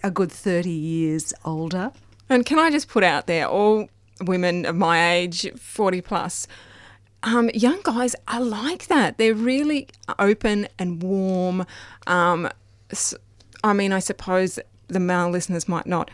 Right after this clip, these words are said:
Speaker 2: or they might remember back when they were that age. There's something gorgeous about young guys. They're, they're very, um, you, they're just really relaxed around older women, and, um, I think that comes out in the story.
Speaker 1: So, uh,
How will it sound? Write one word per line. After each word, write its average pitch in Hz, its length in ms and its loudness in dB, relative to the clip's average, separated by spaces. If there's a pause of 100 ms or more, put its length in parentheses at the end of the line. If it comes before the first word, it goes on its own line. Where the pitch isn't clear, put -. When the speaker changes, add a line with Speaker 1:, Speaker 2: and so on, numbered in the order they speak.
Speaker 2:
or 196 80 2
they 190 140 6
might 202 420 2
remember 190 340 0
back 190 280 0
when 170 100 -4
they 180 120 -4
were 190 100 -2
that 170 160 -2
age. - 280 -4 (200)
There's - 120 -2
something 240 360 2
gorgeous 190 460 0
about 175 200 -4
young 175 160 -2
guys. 165 280 -2
They're, 180 220 -2
they're 170 280 -2
very, 185 500 2 (380)
um, 180 360 0 (260)
you, 208 200 -2 (140)
they're 202 100 0
just 185 400 -2
really 190 400 2
relaxed - 580 -4
around 160 280 -2
older 160 180 -2
women, 160 380 -4
and, 160 360 -6
um, 160 220 -4
I 180 60 -2
think 196 200 -2
that - 140 -6
comes 160 240 -6
out 156 100 -6
in - 40 -12
the 156 60 -8
story. 160 420 -10 (460)
Speaker 1:
So, 220 420 2
uh, 196 160 -4